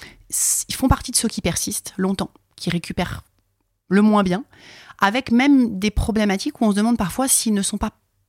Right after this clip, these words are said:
précédents, c'est-à-dire s'ils n'ont pas précédé le trouble de l'usage d'alcool et peut-être, euh, euh, amener au développement de ce trouble de l'usage d'alcool.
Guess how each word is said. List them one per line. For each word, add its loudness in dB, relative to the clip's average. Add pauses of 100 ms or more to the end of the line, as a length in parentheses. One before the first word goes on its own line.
(100)
précédents, -2
c'est-à-dire -2
s'ils 0
n'ont 2
pas -4 (140)
précédé -2 (540)
le 2
trouble -2
de 2
l'usage -2
d'alcool -2 (300)
et 0
peut-être, -2
euh, 4 (420)
euh, 4 (100)
amener 4 (120)
au 2
développement -2
de -4
ce -10
trouble -12
de -6
l'usage -8
d'alcool. -16